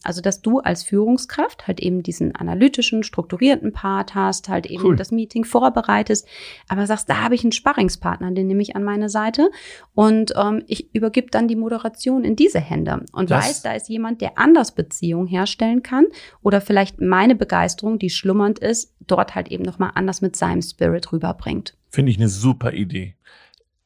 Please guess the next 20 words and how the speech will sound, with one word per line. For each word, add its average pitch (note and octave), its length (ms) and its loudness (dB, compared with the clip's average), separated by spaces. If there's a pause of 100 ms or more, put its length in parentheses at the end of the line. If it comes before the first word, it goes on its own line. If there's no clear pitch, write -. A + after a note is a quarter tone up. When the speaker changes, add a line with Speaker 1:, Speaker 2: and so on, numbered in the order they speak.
(140)
Speaker 2:
Viele F3 300 4
glauben B2+ 380 0
ja, A#2+ 120 -2
dass A#2+ 200 -8
sie - 240 -16
alles C3+ 480 -6
selber A#2 500 -4
machen A#2 540 -6 (320)
müssen. A2+ 420 0 (380)
Muss D3+ 220 2
man B2+ 160 2
gar B2 200 2
nicht. G2 220 -4 (580)
Wichtig C3 500 -2
ist, - 460 -6
dass - 260 -6
ich - 640 -6 (580)
gute E3+ 540 -2 (220)
Partner C#3+ 420 -2
finde, C#3 580 -4